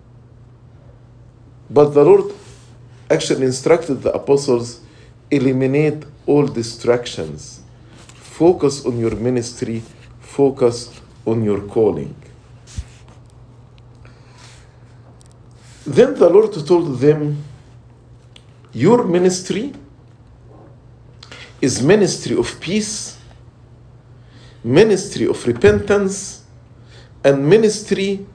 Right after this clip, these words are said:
of healing." Ministry of peace told them, "But whatever house you enter, first say, 'Peace to this house.'" Ministry of healing,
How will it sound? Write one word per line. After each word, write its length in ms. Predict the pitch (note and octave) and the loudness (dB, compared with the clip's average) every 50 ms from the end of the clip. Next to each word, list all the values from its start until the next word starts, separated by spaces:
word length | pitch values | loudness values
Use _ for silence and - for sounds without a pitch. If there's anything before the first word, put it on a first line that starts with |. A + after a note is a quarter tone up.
| - - - - | -20 -20 -4 -4
of 320 | - - - - - - - - - - - | -4 -4 -4 -8 -14 -18 -20 -20 -20 -20 -20
healing." 600 | - - F3 G3 F3+ C#3 A#2 G2 E2+ D2 C2 - - - - - - - - - - - - - - - - - - - - - - - - - - - - - - - - - - - - - - - - - | -6 -2 0 0 2 2 0 -2 -4 -6 -10 -14 -18 -20 -20 -20 -20 -20 -20 -20 -20 -20 -20 -20 -20 -20 -20 -20 -20 -20 -20 -20 -20 -20 -20 -20 -20 -20 -20 -20 -20 -20 -20 -20 -20 -20 -20 -20 -20 -20 -6 2
Ministry 500 | D3+ G3+ B3+ B3+ A3+ - - - F3 B2+ | 4 4 4 4 2 0 0 0 0 0
of 220 | D3+ - - - | 0 0 -6 -6
peace 520 | - G#3 A#3 A#3 - - - - - - - - - - - - - - - - - - | -4 -2 -2 -2 -4 -6 -10 -12 -14 -16 -20 -20 -20 -20 -20 -20 -20 -20 -20 -20 -8 2
told 240 | - D#3+ D#3+ D#3+ D3+ C#3+ A#2+ | 4 4 4 4 0 -2 2
them, 180 | D#3 F3+ F#3 E3+ D#3 - - - - - - - - - - - - - - - - | 4 4 4 2 -2 -8 -14 -18 -20 -20 -20 -20 -20 -20 -20 -20 -20 -20 -20 -14 -2
"But 260 | B2+ C#3 D3+ D3 D3 | 2 4 4 4 4
whatever 560 | D#3 E3 D#3+ - - - A#3+ A#3+ - E3+ E3 | 2 2 2 4 4 4 4 4 2 -6 -4
house 420 | D#3+ F#3 F#3+ G3 F#3 E3+ - - - | -2 0 2 2 2 0 -2 -6 -8
you 80 | D#3+ - | -4 0
enter, 380 | F3 F#3+ F#3+ F#3+ - E3+ D#3+ | 0 0 0 0 0 0 0
first 460 | D3 D3+ - - G#3 G3+ F#3+ G3 - - C#3+ | 0 -2 4 4 4 4 4 -6 -10 -10 -10
say, 460 | - - - F3 F3+ F3+ F3+ E3+ - - - - - - - - - - | -8 0 2 6 6 6 4 4 -2 -12 -18 -20 -20 -20 -20 -20 -16 -6
'Peace 420 | - G#3 A#3+ B3 A#3+ - - - | -2 2 2 2 2 2 -2 -6
to 120 | - D#3 D3 | -4 -4 2
this 280 | C3+ F3 D#3+ - - | 2 2 2 2 -2
house.'" 520 | - D3 A#2+ G2 - - - - - - - - - - - - - _ - - - - - _ - - - - _ - - - - - _ _ - - _ - - - - _ - - - - - - - - - - - - | 0 0 0 0 -2 -8 -12 -16 -16 -18 -20 -20 -20 -20 -20 -20 -20 _ -20 -20 -20 -20 -20 _ -20 -20 -20 -20 _ -20 -20 -20 -20 -20 _ _ -20 -20 _ -20 -20 -20 -20 _ -20 -20 -20 -20 -20 -20 -20 -20 -20 -20 -12 -2
Ministry 880 | C3+ E3 A3 C4+ C#4 G#3+ - - - F#3 D#3+ D3+ C#3+ C#3 B2+ - - - - - - - - - | 2 4 4 4 2 0 -4 -2 -2 0 2 2 0 0 -2 -8 -12 -20 -20 -20 -20 -14 -2 0
of 180 | C3+ - - - | 0 0 0 -6
healing, 580 | - D#3 F3+ G3 G3+ A#3 A3+ A3 G3 - - | -2 0 0 2 4 2 2 2 0 -6 -10